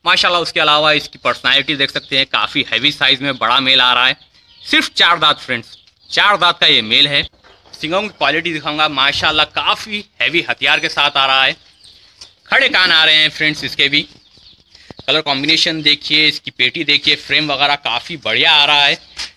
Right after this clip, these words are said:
गर्दन का size देखिए माशाल्लाह। इन दोनों के लिए friends, इस भरे पूरे बकरे के लिए जो कि सिर्फ चार दांत पे है और इस गावन बकरी के लिए जो कि छः दांत पे है, इन दोनों के लिए निज़ाम भाई का काफ़ी reasonable price है।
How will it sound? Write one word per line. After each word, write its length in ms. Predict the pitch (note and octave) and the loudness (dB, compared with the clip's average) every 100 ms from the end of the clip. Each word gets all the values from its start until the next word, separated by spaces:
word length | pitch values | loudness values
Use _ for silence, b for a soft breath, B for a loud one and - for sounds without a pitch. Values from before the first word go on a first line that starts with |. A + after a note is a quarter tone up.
| - | -10
गर्दन 260 | G#2+ A2+ D3 | -6 -2 -2
का 120 | D3+ | 0
size 400 | C3+ - C#3+ D#3 C#3 | -2 0 0 0 -4
देखिए 300 | C#3 - C#3 | -8 -8 -6
माशाल्लाह। 720 | B2 A#2+ C#3 C#3 C#3 - - | -4 0 0 0 -2 -4 -4
इन 120 | G3 | -2
दोनों 200 | F#3+ A#3+ | 2 2
के 80 | B3+ | 2
लिए 140 | A3+ G#3 | 2 0
friends, 360 | G3 G3+ G#3 - _ _ - | 0 -2 -2 -12 _ _ -4
इस 160 | E3 A#2+ | -4 -2
भरे 220 | C3+ E3+ | 0 0
पूरे 240 | E3 D#3 D#3 | 0 -2 -2
बकरे 280 | B2+ C#3+ D3+ | -2 0 2
के 140 | D3+ | 2
लिए 240 | C#3+ D3 D#3 _ _ _ _ - | 2 0 -2 _ _ _ _ -8
जो 100 | C#3 | -4
कि 80 | E3 | -2
सिर्फ 180 | F3 D#3+ | -2 -2
चार 300 | - G#3 G#3+ | 0 2 4
दांत 220 | E3 E3 | 2 2
पे 100 | F3 | -2
है 160 | D3+ E3 - B B | 0 -2 -4 B B
और 140 | - B3+ | -2 0
इस 100 | G3 | 2
गावन 320 | F3 F3+ G#3+ | 2 2 2
बकरी 260 | E3 E3+ E3+ | -2 -2 0
के 120 | E3+ | 0
लिए 180 | D#3+ E3 | 0 0
जो 100 | C#3 | 0
कि 100 | B2+ | -4
छः 240 | - - E3 | -2 0 2
दांत 280 | D#3 D3+ - | 2 0 0
पे 100 | D3 | 0
है, 120 | D3+ - B B | 0 -4 B B
इन 120 | G3 | 0
दोनों 200 | G#3+ C4 | 2 2
के 80 | B3+ | 2
लिए 120 | A#3 | 0
निज़ाम 300 | G#3+ D#3+ F3 | 2 2 2
भाई 100 | E3+ | 2
का 100 | E3 E3 | 0 2
काफ़ी 420 | C3 C3 - C#3+ | 0 0 -2 -2
reasonable 400 | B2 A#2 C3+ C#3+ | -2 -4 -4 -4
price 320 | C3+ C3+ C3+ | 0 0 0
है। 100 | C#3 | -2